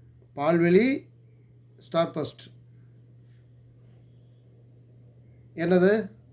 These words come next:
மில்கி வே. இதான் நம்மளோட விண்மீன் திரள் மண்டலம். சரியா? சரியான கேள்வி. என்னென்ன பக்கத்துல இருக்கிறதா என்னது?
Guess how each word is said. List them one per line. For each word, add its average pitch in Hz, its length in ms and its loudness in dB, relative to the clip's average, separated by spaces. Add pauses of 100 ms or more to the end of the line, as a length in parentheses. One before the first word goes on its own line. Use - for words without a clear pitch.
(2250)
மில்கி 190 340 4
வே. 135 140 -4 (400)
இதான் 170 300 0
நம்மளோட 151 380 -2 (1600)
விண்மீன் 220 360 6
திரள் 160 220 -2
மண்டலம். 123 440 -6
சரியா? 175 300 0 (480)
சரியான 170 840 -2
கேள்வி. 143 460 -8
என்னென்ன 185 280 -2
பக்கத்துல 185 360 0
இருக்கிறதா 175 320 2
என்னது? 170 320 2